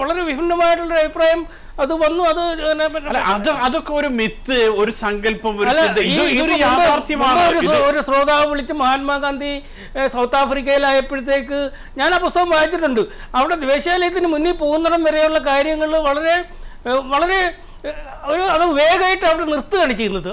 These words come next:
Speaker 1: ആ സമയത്ത് വേറെ ഈ കാര്യങ്ങൾ അറിയാവുന്ന വേറൊരു എഴുത്തുകാരൻ അത് എഴുതുക, മഹാത്മാഗാന്ധി വേശ്യാലയത്തിൽ പോയിട്ടുണ്ടെന്ന്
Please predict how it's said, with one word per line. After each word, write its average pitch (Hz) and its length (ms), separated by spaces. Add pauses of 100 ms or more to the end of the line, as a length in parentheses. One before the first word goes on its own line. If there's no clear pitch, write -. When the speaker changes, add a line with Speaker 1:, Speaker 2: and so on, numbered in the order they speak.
(100)
Speaker 1:
ആ 339 160
സമയത്ത് 330 420
വേറെ 311 260 (180)
ഈ - 20 (100)
കാര്യങ്ങൾ 302 320
അറിയാവുന്ന 294 380
വേറൊരു 294 460 (260)
എഴുത്തുകാരൻ 285 420
അത് 269 140
എഴുതുക, 277 280 (140)
മഹാത്മാഗാന്ധി 277 560
വേശ്യാലയത്തിൽ 277 640
പോയിട്ടുണ്ടെന്ന് 285 500